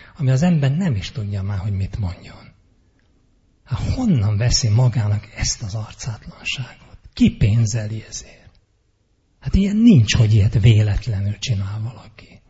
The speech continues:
Hát amikor ott van előtte, hogy Mieskó.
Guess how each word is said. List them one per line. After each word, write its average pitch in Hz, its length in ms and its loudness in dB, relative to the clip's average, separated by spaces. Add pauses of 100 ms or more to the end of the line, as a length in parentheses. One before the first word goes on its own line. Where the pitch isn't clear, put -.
(280)
Hát - 140 -4
amikor 135 300 4
ott - 260 8
van 107 240 2
előtte, 104 480 2
hogy 104 240 2
Mieskó. - 560 -6